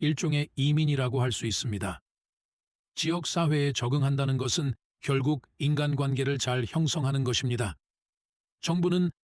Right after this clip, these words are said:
소득과 농지 등의 지원 정책과 함께 청년들의 정착을 위한 맞춤형 지원을 강화할 방침입니다.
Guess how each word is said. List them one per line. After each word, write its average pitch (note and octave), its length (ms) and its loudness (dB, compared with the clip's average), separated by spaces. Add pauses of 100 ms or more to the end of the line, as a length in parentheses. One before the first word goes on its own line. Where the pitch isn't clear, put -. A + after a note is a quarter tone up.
소득과 F3+ 480 -2
농지 C#3+ 340 0
등의 C#3 300 0
지원 D3 300 0
정책과 C#3 460 -2
함께 C3+ 400 0 (300)
청년들의 F3+ 600 2
정착을 C3+ 520 0
위한 C#3 300 2 (220)
맞춤형 D#3+ 580 0
지원을 C#3+ 400 0
강화할 C3 560 0
방침입니다. B2+ 800 0